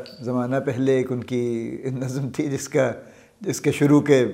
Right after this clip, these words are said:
अशार थे कि सुनते हैं इस दर्द का दरमा होगा पर किस दिन होगा,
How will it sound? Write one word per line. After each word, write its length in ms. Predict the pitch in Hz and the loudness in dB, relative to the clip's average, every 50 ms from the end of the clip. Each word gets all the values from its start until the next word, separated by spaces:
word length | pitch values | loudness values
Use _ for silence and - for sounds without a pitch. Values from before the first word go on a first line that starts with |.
| - 120 | -4 -6
अशार 440 | 123 117 - 131 127 127 127 123 - - | -6 -4 -2 0 0 0 0 0 -2 -4
थे 100 | 131 135 | -4 -4
कि 1400 | 135 - - - - _ _ _ _ _ _ _ _ _ _ _ _ _ _ _ _ _ - _ - _ - 135 | -4 -6 -12 -20 -20 _ _ _ _ _ _ _ _ _ _ _ _ _ _ _ _ _ -20 _ -16 _ -8 -6
सुनते 360 | - - 131 131 123 131 147 143 | -4 -2 -2 -2 2 4 4 6
हैं 200 | 139 127 131 123 - - - - - - - _ | 6 4 0 -2 -4 -10 -18 -20 -20 -20 -8 _
इस 160 | - 123 - 127 | -4 -4 -4 0
दर्द 300 | 117 139 143 143 131 - | 4 4 6 6 4 4
का 140 | 110 156 143 | 4 4 4
दरमा 360 | 120 131 127 131 131 139 139 135 | 6 6 4 4 4 4 4 4
होगा 360 | 117 123 120 120 113 131 131 127 127 - - - - | 4 2 0 2 4 2 2 2 -2 -8 -16 -10 -2
पर 120 | - 135 127 | 0 0 0
किस 220 | 131 - 160 - 127 | 0 -2 -2 -2 -2
दिन 200 | 123 143 120 110 | -4 -4 -4 -4
होगा, 360 | 104 113 104 98 98 113 | -6 -8 -8 -8 -10 -14